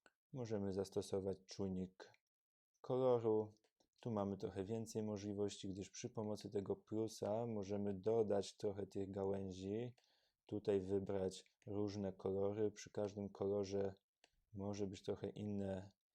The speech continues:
zachowanie i przy pomocy takiej konstrukcji możemy podejmować różne decyzje w zależności od wykrywanego koloru. Zatrzymam ten program, gdyż nawet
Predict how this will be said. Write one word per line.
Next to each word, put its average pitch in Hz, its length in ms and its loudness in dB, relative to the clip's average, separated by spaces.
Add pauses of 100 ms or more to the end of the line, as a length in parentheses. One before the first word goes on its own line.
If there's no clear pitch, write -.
(300)
zachowanie 98 920 -2 (540)
i 160 220 -4
przy 117 200 -6
pomocy 101 720 -2 (1600)
takiej 98 360 -6
konstrukcji 98 760 -4
możemy 92 420 -2
podejmować 95 640 -4
różne 98 300 -2
decyzje 92 580 -4
w 92 80 -6
zależności 95 680 -4
od 95 180 -8 (260)
wykrywanego 95 880 2 (600)
koloru. 101 760 4 (600)
Zatrzymam 92 500 -10
ten 95 180 -10
program, 101 400 -8
gdyż 92 260 -14
nawet 98 400 -8